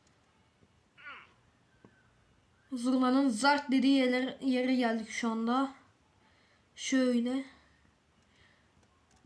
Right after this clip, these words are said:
Şöyle. Birazcık daha. Çok güzel. At kendini abi. Tut. Tut. Hayır ya.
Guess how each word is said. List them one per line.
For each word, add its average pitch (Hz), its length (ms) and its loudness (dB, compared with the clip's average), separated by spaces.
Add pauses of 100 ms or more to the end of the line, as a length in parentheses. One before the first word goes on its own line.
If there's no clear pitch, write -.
(880)
Şöyle. 311 1160 -2 (340)
Birazcık 269 800 -2
daha. 254 380 -6 (1200)
Çok 311 240 2
güzel. 202 280 -4 (1500)
At 320 240 0
kendini 247 360 0
abi. 247 320 -2
Tut. 359 200 -2 (320)
Tut. 415 280 0 (2000)
Hayır 311 340 4
ya. 208 640 2